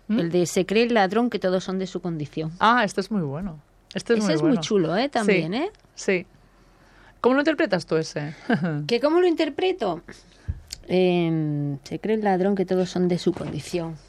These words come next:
Speaker 2: Uy, pero espera, es que no lo, no lo he pensado, ¿eh?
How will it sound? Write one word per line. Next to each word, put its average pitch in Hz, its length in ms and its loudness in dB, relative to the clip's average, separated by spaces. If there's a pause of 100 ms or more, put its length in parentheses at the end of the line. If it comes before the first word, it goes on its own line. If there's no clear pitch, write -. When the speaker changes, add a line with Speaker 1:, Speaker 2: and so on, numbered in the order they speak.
(360)
Speaker 2:
Uy, 185 240 0
pero 180 280 -4
espera, 180 340 -2
es 196 60 -8
que 202 80 -6
no 185 120 -2
lo, 208 100 -2
no 196 200 0
lo 233 80 4
he 233 40 -2
pensado, 233 540 2
¿eh? 359 100 0